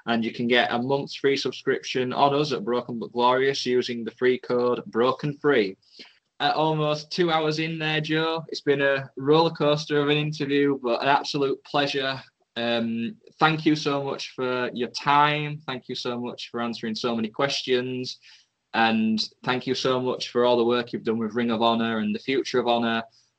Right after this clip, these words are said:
And stay safe in this difficult time we're in at the moment. And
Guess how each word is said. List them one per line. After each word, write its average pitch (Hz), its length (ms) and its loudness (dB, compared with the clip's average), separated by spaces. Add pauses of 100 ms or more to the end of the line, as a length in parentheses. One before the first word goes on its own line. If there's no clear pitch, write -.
(120)
And 107 480 2 (140)
stay 127 440 2
safe 127 580 0
in 120 260 0
this - 340 -2 (300)
difficult 127 460 -2
time 123 340 2
we're 120 100 -2
in 120 60 -2
at 95 80 -4
the 113 60 -2
moment. 113 600 -2
And 110 420 0